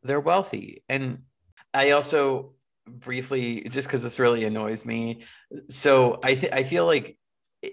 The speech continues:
influencers, which is a pretty new phenomenon. Obviously, they, they were birthed by social media, um, but they're their own particular brand of annoying, because a lot of them are quite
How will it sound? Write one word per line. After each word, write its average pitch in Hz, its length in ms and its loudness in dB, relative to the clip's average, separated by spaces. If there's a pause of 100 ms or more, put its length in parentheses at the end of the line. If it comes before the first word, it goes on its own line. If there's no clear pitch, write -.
(300)
influencers, 151 1200 -2 (800)
which 135 280 -4
is 135 120 -4
a 120 160 -2 (240)
pretty 226 300 -4
new 117 320 -2
phenomenon. 113 760 -4
Obviously, 113 420 -6
they, 110 200 0 (140)
they 117 120 2
were 113 280 -4 (320)
birthed 117 440 -2
by 110 160 -2
social 113 400 -4
media, 113 680 -4 (420)
um, 120 340 2 (160)
but 131 160 -2
they're 151 180 4
their 175 220 2
own 123 140 0
particular 117 520 -6
brand 107 340 -4
of 110 80 -14
annoying, 110 420 -10
because 117 260 -8
a 123 40 0
lot 139 160 2
of 214 60 -4
them 160 140 -2
are 117 120 0
quite 110 460 -2